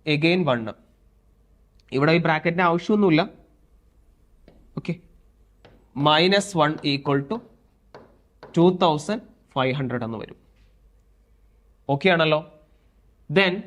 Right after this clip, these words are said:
നമുക്ക് എന്ത് കിട്ടിയിട്ടുണ്ട്? Five raise to x,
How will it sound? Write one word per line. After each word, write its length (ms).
നമുക്ക് 160
എന്ത് 160
കിട്ടിയിട്ടുണ്ട്? 520
Five 300
raise 340
to 260
x, 100